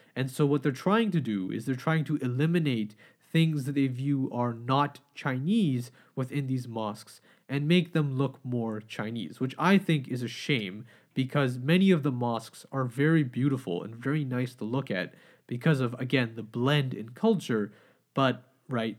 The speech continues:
like, this is what the Chinese government does. They are, uh, in many ways, not just Islamophobic, they're discriminatory, it, it's what they do,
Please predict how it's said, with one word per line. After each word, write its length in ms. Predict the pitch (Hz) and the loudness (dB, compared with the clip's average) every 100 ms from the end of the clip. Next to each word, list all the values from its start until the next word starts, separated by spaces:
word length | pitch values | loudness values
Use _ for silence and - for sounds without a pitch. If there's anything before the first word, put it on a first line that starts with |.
| - | -10
like, 220 | 113 110 | -12 -6
this 200 | 127 120 | -6 -4
is 120 | 131 | -4
what 160 | 127 123 | -2 -2
the 60 | 127 | -4
Chinese 380 | - 135 127 | -2 0 0
government 440 | 123 139 135 147 135 | 0 0 0 -2 4
does. 440 | 226 180 131 127 - - _ _ | 6 6 4 0 -8 -20 _ _
They 300 | - 131 135 | 2 4 4
are, 500 | - 127 127 120 120 - | 4 2 2 2 -2 -4
uh, 160 | 123 117 | -4 -4
in 200 | 127 127 | -2 2
many 200 | 180 175 | 4 4
ways, 380 | 131 120 117 - | 4 2 0 -2
not 220 | 151 165 | -2 0
just 180 | 143 131 | -4 -8
Islamophobic, 880 | 120 135 117 110 - 180 156 160 - _ _ - | -8 -4 -4 -2 2 4 4 2 -2 _ _ -4
they're 120 | 117 | -2
discriminatory, 920 | 120 - - 175 165 - 147 131 123 | -4 -8 -2 0 0 2 2 2 2
it, 200 | - 107 - | -2 -6 -8
it's 180 | 127 143 | -6 -4
what 160 | 135 | -2
they 100 | 117 | -4
do, 480 | 120 185 190 127 | 4 6 8 6